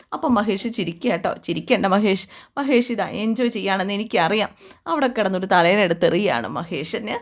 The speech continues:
മഹേഷിനിട്ട്. "ഞാൻ ആലോചിച്ചതേ, തനി-, താൻ ശരിക്കും പ്രഗ്നന്റ് ആയ ഈ വീടൊരു സ്വർഗ്ഗമാകും." "ആ, എല്ലാവരുടെ സന്തോഷം കാണുന്നില്ലേ?" അപ്പോൾ ഇഷിത പറഞ്ഞു, "അതിനെ എനിക്ക് ദിവ്യഗർഭം ഉണ്ടാകണം."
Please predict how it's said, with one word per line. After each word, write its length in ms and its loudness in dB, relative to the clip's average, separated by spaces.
മഹേഷിനിട്ട്. 600 4
"ഞാൻ 260 -2
ആലോചിച്ചതേ, 540 0
തനി-, 480 -2
താൻ 200 2
ശരിക്കും 540 -2
പ്രഗ്നന്റ് 380 0
ആയ 120 6
ഈ 120 0
വീടൊരു 480 2
സ്വർഗ്ഗമാകും." 840 2
"ആ, 80 -2
എല്ലാവരുടെ 440 4
സന്തോഷം 520 2
കാണുന്നില്ലേ?" 540 4
അപ്പോൾ 220 -6
ഇഷിത 260 -2
പറഞ്ഞു, 380 0
"അതിനെ 320 0
എനിക്ക് 260 -2
ദിവ്യഗർഭം 600 2
ഉണ്ടാകണം." 400 0